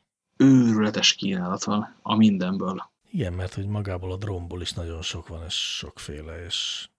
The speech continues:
Speaker 2: semmiféle szabály, szabvány, hát vagy nagyon kevés szabványosítási törekvés van. Ez még az a vad, vad első idő. Na jó, de cserébe bárkinek lehet most már tényleg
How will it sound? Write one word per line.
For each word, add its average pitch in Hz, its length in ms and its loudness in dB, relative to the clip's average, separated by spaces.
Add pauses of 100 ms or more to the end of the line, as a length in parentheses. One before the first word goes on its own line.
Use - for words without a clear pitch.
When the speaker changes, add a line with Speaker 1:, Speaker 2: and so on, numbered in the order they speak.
(140)
Speaker 2:
semmiféle 82 640 -4
szabály, 85 560 -8 (220)
szabvány, 90 520 -8
hát 131 240 0
vagy 92 200 -4 (280)
nagyon 101 420 -2
kevés 87 320 -4
szabványosítási 90 1600 -4
törekvés 82 640 -8
van. 95 280 -10 (500)
Ez 95 220 -2
még 87 200 -6
az 90 120 -6
a 90 80 -4
vad, 85 340 -6
vad 92 280 -4
első 85 540 -4
idő. 87 320 -10 (240)
Na 269 180 2
jó, 104 120 6
de 90 100 -2
cserébe 101 440 0
bárkinek 95 520 -2
lehet 87 240 -2
most - 240 -6
már 85 260 -6 (360)
tényleg 80 500 -8